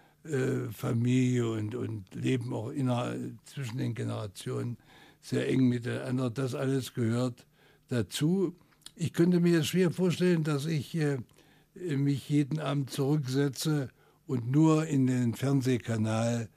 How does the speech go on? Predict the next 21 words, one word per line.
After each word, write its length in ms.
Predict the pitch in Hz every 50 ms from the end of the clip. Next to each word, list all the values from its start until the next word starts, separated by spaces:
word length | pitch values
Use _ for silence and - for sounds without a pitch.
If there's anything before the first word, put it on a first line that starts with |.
| _ _ _ _ _ _ _ _
blicke 580 | - - 120 139 139 127 - 151 143 135 139 139
und 540 | 139 127 123 120 117 107 107 120 120 117 -
darauf 340 | 120 113 117 117 107 95 113
warte, 480 | 117 123 120 - 135 127 120 107 92 - - - - - - _ _ _ _
dass 320 | - 131 123 110 - - 135
es 260 | 139 131 113 - -
dunkel 420 | - 139 139 127 139 135 131 120
wird, 240 | 123 131 131 110 -
damit 260 | 120 107 113 107 104
ich 180 | 113 117 127 135
einschlafen 680 | 135 127 123 117 104 110 131 120 123 117 - 117 110
kann 340 | - - 117 117 117 117 113 - - - - - - _ _ -
und 240 | 135 120 117 117 127
am 160 | 123 117 120
nächsten 400 | 123 127 120 - - - - 131
Morgen 420 | 120 117 117 117 113 120 117 104 - - 185 175 151 - - - - _ -
überlege, 500 | 131 117 123 117 120 127 131 123 120 117
was 220 | 110 117 113 98 113
ich 100 | 110 104
jetzt 260 | 120 123 117 - -
heute 380 | 120 123 123 120 113 117 110